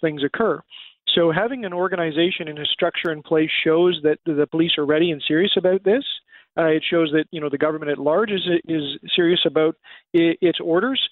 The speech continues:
And, you know, and that is one important thing, right? It's, it's great to make a bunch of rules, but if you're not ready to enforce them, you know, what's the point? Um, so, you know, I, I think the message has been put out there as a valuable one that,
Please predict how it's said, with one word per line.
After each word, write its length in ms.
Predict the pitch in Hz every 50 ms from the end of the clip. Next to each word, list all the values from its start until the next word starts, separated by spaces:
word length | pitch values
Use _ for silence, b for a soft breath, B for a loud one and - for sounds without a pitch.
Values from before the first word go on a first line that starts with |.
| B B B B B B -
And, 100 | 202 202
you 60 | 214
know, 60 | 214
and 100 | 214 208
that 120 | 220 240
is 120 | 294 277 208
one 180 | 190 208 214
important 460 | 226 220 196 - 208 208 190 180 180 - -
thing, 180 | 220 180 147
right? 180 | 135 143 156 175
It's, 140 | 190 180 -
it's 140 | 185 165 -
great 220 | - 226 262 254 -
to 60 | 202
make 200 | 180 202 220 220
a 40 | 185
bunch 260 | 156 175 180 175 -
of 100 | 151 139
rules, 420 | 151 202 262 247 156 139 143 147 - - -
but 100 | - 175
if 100 | 156 147 -
you're 100 | 175 175
not 260 | 202 240 269 240 180
ready 240 | 190 208 214 220 208 - -
to 60 | 185
enforce 540 | 156 151 - - 170 175 214 247 - - - -
them, 200 | 147 143 143 151 b b b b b -
you 80 | 175
know, 60 | 160 156
what's 260 | 156 175 185 - - -
the 80 | - -
point? 420 | - - - 196 175 147 123 - - - _ - _ _ _ _ _ _ _
Um, 460 | - 160 156 156 156 156 156 156 - _ - -
so, 340 | - 190 180 180 185 175 - 156 175 _ _ -
you 100 | 190 185
know, 180 | 196 214 214 - - 180 - -
I, 60 | 214
I 80 | 202 202
think 160 | 254 262 -
the 80 | 233
message 340 | 202 220 240 233 - 233 -
has 100 | 202 190
been 160 | 165 190 185
put 160 | - - 190 175
out 180 | 175 190 185 -
there 160 | 165 165 160
as 80 | 151
a 60 | 151 143
valuable 580 | 143 156 151 160 180 190 185 160 151 147 139
one 260 | 143 143 143 147 151 147
that, 220 | 143 143 143 -